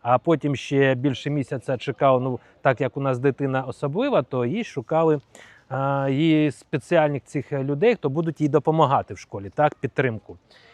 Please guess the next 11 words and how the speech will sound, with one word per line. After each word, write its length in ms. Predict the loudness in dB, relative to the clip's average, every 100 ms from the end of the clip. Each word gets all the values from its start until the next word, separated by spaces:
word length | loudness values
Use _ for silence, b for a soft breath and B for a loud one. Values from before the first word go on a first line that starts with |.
| b b -4
І 400 | 2 4 4 2
взагалі 440 | 2 4 4 4
це 140 | 0 0
зайняло 440 | 0 2 2 2
майже 360 | 2 2 2 0
три 220 | 0 0
місяці. 460 | 0 -6 -10 -10
От 100 | -10
дитина 360 | -6 -4 -2 -2
сиділа 400 | -4 -6 -2 -2
вдома, 480 | 0 2 4 4